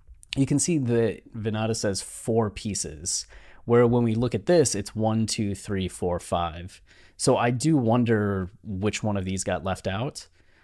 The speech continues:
Like, is it this, just this because it's more of a sketch,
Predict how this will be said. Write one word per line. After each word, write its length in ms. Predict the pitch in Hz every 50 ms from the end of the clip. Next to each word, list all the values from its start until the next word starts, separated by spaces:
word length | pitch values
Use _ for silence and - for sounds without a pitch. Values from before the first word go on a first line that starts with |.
| _ -
Like, 180 | - 101 101 92
is 160 | 101 113 107
it 340 | 110 101 90 101 95 92 95
this, 280 | 110 107 - - - -
just 300 | _ - - 135 135 -
this 220 | 123 135 156 - -
because 280 | - 107 - 117 107
it's 120 | 98 92 -
more 160 | 104 98 98
of 80 | 92 82
a 40 |
sketch, 760 | - - - - 127 131 151 151 - - - - - - -